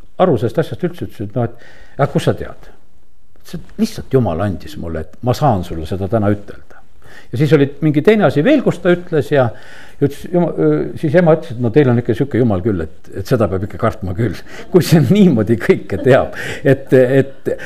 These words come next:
aga kallid, see, see ei ole niimoodi, et meie ei ole, öö, sellised, noh, ütleme, mingisugused selgelt nägijad, et noh, et meie juurde võib tulla niimoodi, et, et ütle ära, mis on. Me ei tegele kunagi sellise asjaga.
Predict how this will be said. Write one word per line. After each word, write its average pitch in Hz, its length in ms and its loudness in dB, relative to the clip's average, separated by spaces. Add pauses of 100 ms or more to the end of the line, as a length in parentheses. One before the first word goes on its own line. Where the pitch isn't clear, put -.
(200)
aga 143 180 6
kallid, 180 300 4
see, 120 200 0
see 185 160 6
ei 196 80 6
ole 185 160 6
niimoodi, 170 320 4
et 135 80 -2
meie 254 240 8
ei 185 140 6
ole, 220 240 6 (340)
öö, 131 220 6
sellised, 139 580 2
noh, 139 160 4
ütleme, 117 460 0 (340)
mingisugused 117 680 2
selgelt 123 360 2
nägijad, 101 400 2
et - 160 -8
noh, 113 120 0
et 117 120 0
meie 113 140 4
juurde 101 240 0
võib - 100 -6
tulla 123 240 4
niimoodi, 90 380 -4
et, - 180 -8 (360)
et 107 160 -4
ütle 110 180 0
ära, 95 120 2
mis 90 220 -6
on. 76 160 -8 (960)
Me 190 80 6
ei 185 60 8
tegele 143 260 6
kunagi 101 280 2
sellise 101 340 0
asjaga. - 320 -10